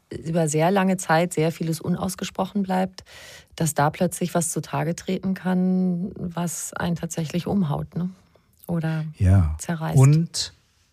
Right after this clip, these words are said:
Speaker 2: umgekehrt. Man begibt sich bei solchen Sachen immer in unsicheres Terrain. Weil man weiß ja nicht, was passiert. Aber mir
Speaker 1: Mhm.
Speaker 2: ist es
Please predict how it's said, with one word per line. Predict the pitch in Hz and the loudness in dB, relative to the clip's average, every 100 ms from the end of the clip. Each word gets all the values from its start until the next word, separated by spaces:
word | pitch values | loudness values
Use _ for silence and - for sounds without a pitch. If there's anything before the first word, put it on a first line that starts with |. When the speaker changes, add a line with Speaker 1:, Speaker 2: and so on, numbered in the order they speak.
| _ _ - | _ _ -6
Speaker 2:
umgekehrt. | - 135 117 90 - 80 69 - - _ _ _ _ - - - | 4 6 8 4 0 -6 -6 -12 -18 _ _ _ _ -20 -20 4
Man | 123 | 8
begibt | 123 113 170 - | 8 6 2 2
sich | 165 | 0
bei | - | 2
solchen | 123 123 113 | 4 4 4
Sachen | 104 107 104 120 131 - _ _ _ - - _ _ _ _ _ | 4 4 4 2 0 -6 _ _ _ -20 -20 _ _ _ _ _
immer | - 147 143 143 143 120 - _ _ _ _ _ - - | 6 8 8 8 6 2 -6 _ _ _ _ _ -18 2
in | 139 | 4
unsicheres | 156 147 120 117 95 95 | 8 8 8 4 2 0
Terrain. | - 82 80 76 - _ _ _ _ _ _ _ _ | 0 0 0 -2 -8 _ _ _ _ _ _ _ _
Weil | 117 | 4
man | 127 | 6
weiß | 120 139 - - | 8 6 6 4
ja | |
nicht, | 113 104 | 4 4
was | 101 92 | 2 2
passiert. | 98 - 123 98 | 2 2 2 0
Aber | - 110 | 2 6
mir | 113 120 165 | 8 10 8
Speaker 1:
Mhm. | 185 | 8
Speaker 2:
ist | 185 | 6
es | 117 214 | 4 4